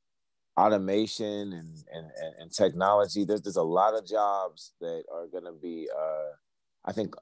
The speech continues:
lost to technology. And we gotta start thinking about, um, how can we create more space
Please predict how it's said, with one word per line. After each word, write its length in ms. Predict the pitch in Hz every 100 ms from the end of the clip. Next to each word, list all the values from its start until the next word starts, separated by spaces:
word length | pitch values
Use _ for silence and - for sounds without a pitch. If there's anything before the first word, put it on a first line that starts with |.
| _
lost 480 | 85 98 95 69 -
to 160 | 110 95
technology. 640 | 95 82 85 80 73 73
And 100 | 78
we 100 | 92
gotta 220 | 90 104
start 300 | 107 120 104
thinking 400 | - 101 110 92
about, 480 | 80 64 85 80 76 _ _ _ _ -
um, 240 | 85 78
how 160 | 73 104
can 180 | - 117
we 100 | 104
create 380 | - 107 104 65
more 240 | 101 107
space 800 | - - 117 104 - - -